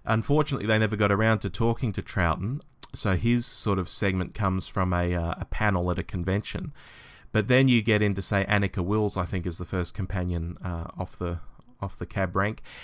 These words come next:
and she is, she's just come back to the U K from living in Canada for a long time, where I think she lived in a commune or something like that, and they walk around the countryside, and, uh,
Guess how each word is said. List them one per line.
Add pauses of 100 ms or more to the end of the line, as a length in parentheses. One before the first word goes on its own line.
(180)
and
she
is,
she's
just
come
back
to
the
U
K
from
living
in
Canada
for
a
long
time,
where
I
think
she
lived
in
a
commune
or
something
like
that, (600)
and
they
walk
around
the
countryside,
and, (140)
uh,